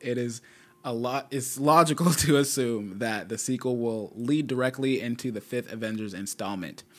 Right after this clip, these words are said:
Although Avengers Secret Wars is not currently under Cretton's direction, having the same director guide the character of Shang-Chi throughout both films would provide a seamless and cohesive narrative.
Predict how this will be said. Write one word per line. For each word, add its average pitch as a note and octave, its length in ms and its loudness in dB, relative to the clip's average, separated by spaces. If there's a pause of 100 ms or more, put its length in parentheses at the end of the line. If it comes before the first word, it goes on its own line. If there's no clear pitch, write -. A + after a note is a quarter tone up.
(360)
Although D3 400 4
Avengers C3 680 0
Secret C#3+ 280 -2
Wars B2 460 0
is A2+ 180 -8
not C3 340 -4
currently D#3 480 -2
under C#3 280 -2
Cretton's C3 340 -6
direction, A#2+ 680 -2 (280)
having C#3 300 0
the B2+ 80 -2
same D3 360 0
director D#3 420 -2
guide A#2+ 380 -2
the A#2+ 60 -2
character C3 420 -4
of G#2+ 100 -6
Shang-Chi C#3+ 760 -4
throughout A2+ 440 -6
both D#3 200 -2
films C3 400 -4 (240)
would A#2+ 120 -4
provide B2 420 -2
a A2 100 -10
seamless F3+ 560 -2
and C3+ 160 -4
cohesive C3 840 -2 (380)
narrative. G#2 800 0